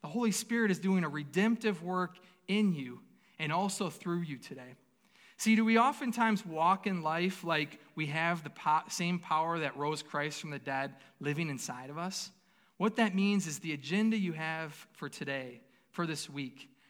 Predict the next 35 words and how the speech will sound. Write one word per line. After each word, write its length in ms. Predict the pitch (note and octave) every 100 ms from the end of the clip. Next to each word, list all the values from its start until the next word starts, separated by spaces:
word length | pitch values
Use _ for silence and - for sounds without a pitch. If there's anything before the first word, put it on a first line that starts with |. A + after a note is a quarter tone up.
| _ -
the 80 | D3+
script 580 | - - A3+ A3 -
you 80 | F3
have 220 | D#3+ D3+
written 240 | D#3+ E3+ D3+
out 280 | D#3+ D3+ -
maybe 280 | D3+ D3
for 280 | C#3 - E3+
this 240 | D#3 D3 D3+
month 380 | D3 D#3 C#3+
or 80 | C#3
for 220 | - -
your 160 | D3+ C#3
life. 500 | C3+ C#3 C3 - - _ _ _ _ -
We 60 |
have 100 | A3+
to 100 | A#3+
be 300 | F#3+ F3 D#3
dependent 640 | D3+ - - - A3 A3+ G3+
and 120 | F3
surrendered 380 | - F3+ G3 F3+
to 60 |
the 80 | D3+
Spirit 600 | - - B3 A#3+ D3 D3 - - _ -
to 100 | E3+
be 160 | F#3
ready 560 | E3 F3 A3 F3 C3+ D#3+ - _
for 120 | F#3+
him 180 | G3 G3
to 60 |
bring 300 | D3 E3 G3
redemptive 680 | E3+ D3+ C3 F#3 F#3+ F#3+ C#3+
work 240 | C#3+ D#3 D#3
around 420 | B2+ C3+ D3+ B2+
us, 380 | B2 - -